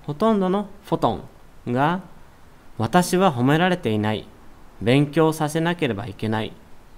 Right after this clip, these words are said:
だと、当然出てくるエネルギーは、勉強しなければいけない、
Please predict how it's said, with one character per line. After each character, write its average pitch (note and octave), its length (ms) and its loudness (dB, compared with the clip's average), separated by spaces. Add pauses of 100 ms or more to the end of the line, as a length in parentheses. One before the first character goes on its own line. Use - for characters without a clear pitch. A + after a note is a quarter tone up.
(160)
だ A2+ 140 0
と、 A2+ 420 -4 (800)
当 D#3+ 180 8
然 G3+ 220 4
出 G#3+ 100 6
て F3+ 100 10
く E3+ 140 6
る D3+ 60 6
エ C3 80 6
ネ B2+ 120 4
ル B2 100 2
ギ G#2 160 2
ー - 20 0
は、 A2 340 0 (600)
勉 C3 200 6
強 F3+ 200 0
し F#3 120 -2
な F#3+ 120 2
け F3+ 100 -2
れ C#3 80 2
ば A#2+ 80 0
い G#2 80 -4
け - 80 -2
な G2 160 4
い、 - 80 10